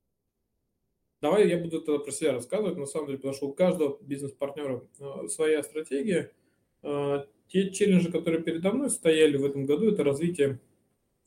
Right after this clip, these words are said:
новых отраслей для I B S, ну, относительно, относительно новых,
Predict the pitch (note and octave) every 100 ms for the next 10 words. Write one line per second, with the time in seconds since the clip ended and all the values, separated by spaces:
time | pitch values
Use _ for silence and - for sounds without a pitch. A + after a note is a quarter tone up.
0 | _ - E3+ D#3 - C#3 D3 D3 A3+ G3
1 | E3+ D3+ C#3+ C#3 B2 - _ - A#2+ F3+
2 | E3+ F3 E3+ F#3 - F3+ - D3 - -
3 | C#3 B2+ - _ _ - C#3 D3 C#3+ F3+
4 | C#3+ C#3 D3 A3+ F#3 -